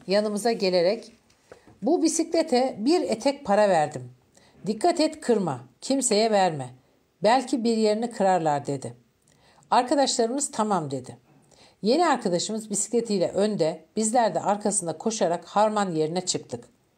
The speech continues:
Keşke bizim de bisikletimiz olsa. Şuraya gideriz, buraya gideriz diye hayaller kuruyorduk. "Biz de binebilir miyiz?" diye ara sıra soruyorduk. Ablam kızar, "Hayır, olmaz." Daha sonraları,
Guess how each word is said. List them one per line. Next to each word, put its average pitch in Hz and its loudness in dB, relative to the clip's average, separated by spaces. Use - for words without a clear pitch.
Keşke 277 0
bizim 214 -2
de 160 0
bisikletimiz 135 -8
olsa. - -8
Şuraya 233 0
gideriz, 131 -6
buraya 220 0
gideriz 131 -8
diye 185 -2
hayaller 170 0
kuruyorduk. 131 -8
"Biz 277 2
de 285 2
binebilir 269 2
miyiz?" 208 0
diye 196 0
ara 196 2
sıra 170 -2
soruyorduk. 156 -2
Ablam 202 0
kızar, 208 2
"Hayır, 190 2
olmaz." 185 0
Daha 339 4
sonraları, 190 0